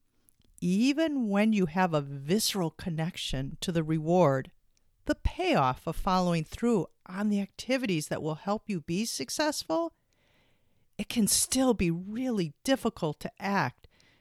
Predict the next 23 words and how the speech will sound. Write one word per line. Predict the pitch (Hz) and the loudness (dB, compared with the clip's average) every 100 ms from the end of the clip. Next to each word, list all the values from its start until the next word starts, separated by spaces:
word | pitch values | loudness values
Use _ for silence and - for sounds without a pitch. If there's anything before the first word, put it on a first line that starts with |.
| _ - | _ 0
at | 175 - | 2 2
what | - 214 | 0 4
I | 226 | 6
like | 220 190 | 4 2
to | 165 | -4
call | - 156 139 143 | -4 -2 0 -2
the | 156 | -8
critical | - - 240 240 - 196 | -10 -6 -4 -4 -4 -4
moment | 170 170 165 165 160 | -2 -2 -2 -4 -6
of | - | -10
choice. | - 160 135 - - - _ _ _ _ - _ _ _ _ - | -6 -4 -4 -6 -12 -14 _ _ _ _ -20 _ _ _ _ -4
That | 240 240 | -2 2
is, | 180 143 - - _ _ _ _ _ _ 220 | 2 0 -4 -16 _ _ _ _ _ _ -6
even | 247 311 370 311 | 0 2 2 4
when | 233 233 226 | 6 6 6
you | 185 | 4
tell | - - 202 226 | -2 -2 2 4
yourself | 202 170 - 151 139 - 165 | 4 0 -2 -2 -4 -6 -4
you | 160 | -2
want | 160 160 180 240 | 0 4 4 4
to | 262 | 0
do | 214 277 | 2 2
something | - 285 262 302 302 | 2 0 -2 -4 -6